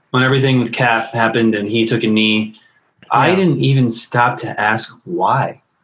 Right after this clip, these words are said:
Speaker 2: Mm.
Speaker 1: I just was like,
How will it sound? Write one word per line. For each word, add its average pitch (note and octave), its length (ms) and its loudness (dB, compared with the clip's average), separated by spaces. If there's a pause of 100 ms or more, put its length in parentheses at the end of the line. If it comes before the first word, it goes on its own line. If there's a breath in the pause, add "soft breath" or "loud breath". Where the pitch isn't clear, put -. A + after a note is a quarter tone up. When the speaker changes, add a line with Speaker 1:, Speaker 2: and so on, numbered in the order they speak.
(460)
Speaker 2:
Mm. A#2+ 360 -6 (580)
Speaker 1:
I C#3 160 2
just E3+ 240 0
was A#2+ 180 0
like, A2+ 320 -2